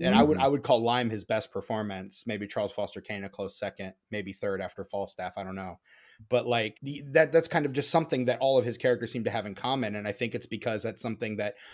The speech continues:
Speaker 1: whether he was conscious of it or not, whether he wanted to be conscious of it or not, that's something that he maybe saw in himself. Um, it, you know, they say, "Write what you know."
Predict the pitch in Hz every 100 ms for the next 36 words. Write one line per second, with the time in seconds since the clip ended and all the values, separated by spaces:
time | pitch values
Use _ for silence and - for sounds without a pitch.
0 | 113 110 131 117 131 151 139 - 123 117
1 | 117 127 107 107 107 110 110 110 117 220
2 | 277 127 104 107 107 98 - 98 98 95
3 | 92 92 - - 113 - - 123 135 123
4 | 113 107 127 117 110 - _ _ _ 139
5 | 127 117 - 110 95 92 92 120 113 90
6 | - - _ _ _ _ 107 104 98 98
7 | - 117 107 127 107 95 101 - 95 92
8 | 92 92 92 95 113 110 85